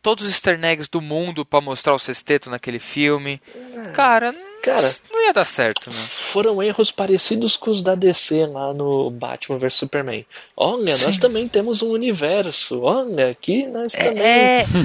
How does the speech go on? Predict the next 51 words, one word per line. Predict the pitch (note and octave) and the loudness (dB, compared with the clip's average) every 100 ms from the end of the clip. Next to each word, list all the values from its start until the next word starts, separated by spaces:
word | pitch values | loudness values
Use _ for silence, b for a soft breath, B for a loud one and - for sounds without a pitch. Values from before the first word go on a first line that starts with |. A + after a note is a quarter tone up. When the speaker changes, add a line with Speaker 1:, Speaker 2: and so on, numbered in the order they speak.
| - | 4
Speaker 2:
nós | B3 C4 | 4 6
Speaker 1:
Não, | |
Speaker 2:
também | C4 A#3 A#3+ | 4 4 4
Speaker 1:
o | |
sentimento | A#3 G3+ A#3 | 4 4 4
Speaker 2:
temos | G#3 F#3 - | 4 4 4
Speaker 1:
foi | B3 | 4
o | |
Speaker 2:
mais | F#3+ A3+ | 4 4
Speaker 1:
mesmo. | A3+ | 4
Speaker 2:
personagens. | F#3 G3 E3+ E3+ E3 C3 - | 2 0 0 0 -2 -4 -6
Cara, | - D4 A#3+ | -4 -4 -4
a | |
mesma | B3+ D#4 | -6 -10
coisa, | - B3+ A3 F#3 | -4 -2 -2 -4
mano. | A3 B3+ E3+ C3+ | -6 -6 -6 -8
Speaker 1:
O | B2+ | -4
sentimento | G3 G3+ G3 A#3+ A#3 | 0 0 0 0 0
Speaker 2:
Não, | G3+ | 2
Speaker 1:
foi | C4 | 2
Speaker 2:
cara. | B3+ | 2
Speaker 1:
exatamente | G#3 B3 C#4+ C#4+ C4+ | 4 2 2 -4 -2
o | |
mesmo. | C4 A3 - | 2 2 4
Ah, | C4+ | 4
não, | D4 A#3+ | 4 0
então, | G#3+ A#3+ G3+ - _ | 0 0 0 -4 _
cara, | - A3 | 2 2
eu | F3+ | 2
consigo | - G3+ - A3 A#3 | -2 -8 -6 -4 -6
fazer | - A3 G3 G#3 G#3+ G#3 F#3 b | 2 0 2 2 2 2 -2 b
cinquenta | - - A3+ - C#4 D#4 | -2 0 0 2 2 2
e | C#4+ | 0
cinco | - B3+ A#3 | -2 -2 0
vilões | A3 G3+ A#3 A#3 | 4 4 4 0
no | A3 | -6
filme | G3 - B3+ D4 D4 C#4 b b b | -10 0 2 2 -2 -6 b b b
em | - A3+ A3 G#3 | -12 -10 -10 -6
três | - C#4 B3+ | -2 0 -2
filmes. | - D#3+ C#3 - | -2 -2 -2 -4
Não, | G#2+ | -4
cara, | - B2+ | -4 -8
você | - | -8
não | F3+ | -10
vai | G#3+ D#3 | 0 0
Speaker 2:
Hum, | |
Speaker 1:
conseguir | A#2 A2 B2 | 0 -8 -8
fazer | A#2+ A#2+ | -6 -2
Speaker 2:
cara, | A3 | -2
Speaker 1:
isso. | G#3 D3 B2 - - D3 E3 | -2 -4 -8 -8 -10 -8 -2
Speaker 2:
meu, | G#3 F#3+ C3 | 4 6 4